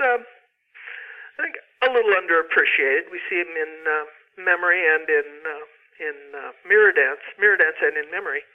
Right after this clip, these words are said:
as opposite order, and, uh, sort of developing once again, becoming more complex, getting older, uh, and then we see him in, uh, first time he got the viewpoint was in A Civil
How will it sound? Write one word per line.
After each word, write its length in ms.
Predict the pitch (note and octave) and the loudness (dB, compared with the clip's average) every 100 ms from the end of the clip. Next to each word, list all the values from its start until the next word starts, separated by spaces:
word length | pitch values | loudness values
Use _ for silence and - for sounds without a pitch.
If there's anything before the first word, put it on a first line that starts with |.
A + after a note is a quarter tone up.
| _ - - - | _ -20 -20 -20
as 100 | C3 - - C#3 | -20 -20 -12 -12
opposite 320 | - - B2+ | -12 -16 -12
order, 240 | B2+ C3 - - - | -10 -10 -12 -12 -6
and, 160 | D#3 C#3 _ _ | -6 -6 _ _
uh, 220 | - D3+ - _ - | -14 -12 -12 _ -12
sort 140 | C#3+ | -12
of 60 | - - | -10 -10
developing 560 | D#3+ D#3+ D3 E3+ C#3 | -4 -4 0 -2 -2
once 160 | C3+ - | -6 -12
again, 280 | - D3 C#3+ | -4 -2 -2
becoming 320 | D3+ F3+ D#3+ | -4 -4 -6
more 140 | D#3+ C#3+ | -6 -6
complex, 400 | - D3 - B2+ - | -6 -6 -8 -8 -2
getting 200 | F3 G3+ F#3+ | 2 2 2
older, 240 | D#3+ D3+ D#3 - - - - - - _ | 0 -2 -6 -14 -18 -16 -16 -16 -18 _
uh, 280 | - D3 C#3+ - D#3+ D#3 | -16 -14 -14 -16 -12 -12
and 60 | D3 C3+ D3+ | -12 -12 -4
then 160 | D3 C#3+ | -4 -4
we 80 | C#3+ | -8
see 80 | E3 D3+ | -4 -4
him 80 | C#3+ | -6
in, 140 | C#3+ C#3+ C#3+ | -12 -14 -16
uh, 160 | B2+ - _ _ - - - - - | -18 -18 _ _ -20 -20 -20 -20 0
first 160 | G3+ - | 0 2
time 80 | G3+ | -2
he 60 | F3 | 0
got 200 | D#3+ - | -2 -2
the 80 | - | -4
viewpoint 560 | A3+ C4 - G4 E3+ E3+ | -4 -6 -6 -6 -6 -4
was 180 | E3 D#3 - | -2 -2 -6
in 160 | F3 E3 | -8 -8
A 160 | D#3+ D3 - | -8 -8 -4
Civil 180 | G3 | -2